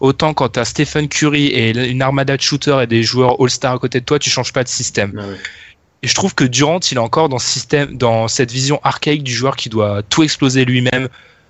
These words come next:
Speaker 1: tout seul, et quitte à, voilà, pas passer la balle. Et c'est ridicule quand t'as des mecs comme Durant, euh, Durant, Curry,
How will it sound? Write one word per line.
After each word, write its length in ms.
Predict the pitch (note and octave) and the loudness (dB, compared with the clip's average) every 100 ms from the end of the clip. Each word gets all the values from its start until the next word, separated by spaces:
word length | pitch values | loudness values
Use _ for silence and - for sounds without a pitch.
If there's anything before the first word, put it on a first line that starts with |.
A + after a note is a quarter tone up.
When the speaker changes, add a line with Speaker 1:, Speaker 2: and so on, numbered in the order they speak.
| _ | _
Speaker 1:
tout 140 | F3 D3+ | 2 2
seul, 440 | - D#3 D3 C#3 - | 4 4 4 0 0
et 160 | A2+ | -2
quitte 320 | - - C3 | -2 -6 -2
à, 340 | B2 G#2+ G#2+ G#2 - _ - | 0 0 0 -4 -12 _ -2
voilà, 180 | A2+ B2 | -2 0
pas 160 | C#3 | -2
passer 300 | B2+ B2+ C3 | -2 -2 -2
la 100 | A#2 | -2
balle. 220 | A#2+ C#3 - | 0 0 -2
Et 60 | |
c'est 160 | A#2+ A#2+ | -2 0
ridicule 500 | A#2+ B2 B2 C#3+ D3 | 0 -2 -2 -4 -2
quand 180 | - A2+ | -2 0
t'as 180 | A#2+ A2 | 0 0
des 100 | A2 | 0
mecs 200 | A#2 A#2 | -2 -2
comme 180 | A2+ | -2
Durant, 420 | A2 A#2 A2+ A#2 A#2+ - - - | 0 0 2 2 0 -8 -10 -2
euh, 80 | C#3 | 0
Durant, 260 | A#2 A#2 G#2+ - | 2 0 -2 -6
Curry, 520 | - C#3 C3 C#3 | -4 0 2 0